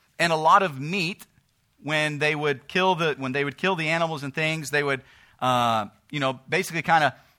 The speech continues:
offer it to their gods, right? It was kind of offered to their gods.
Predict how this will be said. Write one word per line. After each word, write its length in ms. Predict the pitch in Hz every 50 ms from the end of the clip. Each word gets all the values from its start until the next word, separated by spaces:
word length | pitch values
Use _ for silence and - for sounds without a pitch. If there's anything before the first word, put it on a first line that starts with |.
| _ _ -
offer 400 | 139 160 190 202 - - 170 170
it 180 | 165 165 - - _ _ _
to 180 | - 185 165 156
their 240 | 135 156 151 147 139
gods, 1000 | 127 113 98 156 175 180 165 143 127 123 135 165 180 170 147 - - - - - _ _ _ -
right? 340 | - 110 113 120 139 180 - _ _
It 40 | 127
was 120 | 123 123
kind 160 | - 151 147 143
of 100 | 123 - -
offered 340 | 147 165 165 - 160 143 -
to 100 | - 139
their 140 | 139 139
gods. 600 | 135 123 147 147 117 110 117 165 196 165 - -